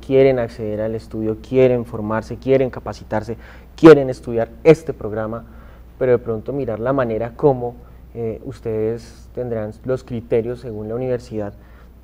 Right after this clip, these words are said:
pero sí de pronto cómo se podría hacer un poco más incluyente a aquellas, a aquellas personas que no tienen el acceso ni la facilidad para,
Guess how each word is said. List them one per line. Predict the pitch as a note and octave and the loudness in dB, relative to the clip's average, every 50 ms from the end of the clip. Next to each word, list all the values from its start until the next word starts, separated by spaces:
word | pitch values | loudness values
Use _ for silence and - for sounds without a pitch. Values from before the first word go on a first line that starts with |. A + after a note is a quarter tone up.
| - | -8
pero | - B2+ A#2+ A#2+ A2+ | -6 -4 -4 -4 -6
sí | A#2 - A#2+ G#2+ G#2+ G#2+ G#2 G#2+ G#2+ G#2+ - | -8 -10 -12 -10 -10 -10 -10 -12 -12 -14 -14
de | - - | -16 -16
pronto | - - B2+ A#2+ - B2+ | -10 -10 -10 -10 -10 -12
cómo | - C#3+ C3+ B2+ C3+ | -12 -10 -8 -8 -10
se | C3+ - | -10 -12
podría | - - B2 A2+ A2 A2 | -12 -10 -8 -8 -8 -8
hacer | A2 - C3 | -10 -12 -16
un | B2+ | -16
poco | A#2+ B2 A#2 - | -16 -18 -18 -18
más | B2+ B2 B2 A#2+ | -16 -16 -14 -14
incluyente | C#3 C3 A#2+ A#2+ A2+ - A2 G#2 G#2 A#2+ | -14 -14 -12 -14 -14 -12 -12 -12 -12 -12
a | A#2 | -12
aquellas, | - C3+ C3 B2 - | -10 -10 -10 -10 -12
a | C3+ B2 | -16 -16
aquellas | A#2+ - A#2+ G#2+ A#2+ A#2 | -16 -16 -16 -14 -16 -14
personas | - - B2+ - - A2 G#2 G#2+ G#2+ - | -12 -12 -12 -12 -14 -16 -16 -16 -16 -16
que | - B2+ | -14 -12
no | A2+ G#2 G#2 | -12 -12 -12
tienen | - A2+ A2 A2+ A#2+ B2 | -12 -12 -10 -10 -6 -6
el | B2+ B2 A2+ | -6 -6 -6
acceso | G#2 G#2 - - B2+ A2+ A2 C3 B2 - - - - - - | -8 -12 -12 -10 -10 -10 -10 -12 -16 -16 -20 -20 -20 -18 -10
ni | B2+ C3 B2 | -6 -4 -4
la | A#2 A2+ | -4 -6
facilidad | - A2+ G#2+ - - A2 G2 G2 G2+ G2 F#2+ G2 - - - - - - - - - - - | -8 -14 -16 -16 -14 -14 -14 -12 -12 -12 -12 -12 -14 -16 -20 -20 -20 -20 -20 -20 -20 -18 -12
para, | - B2+ A#2 A#2 A2 G2+ F#2+ F2+ | -10 -8 -6 -6 -8 -8 -10 -14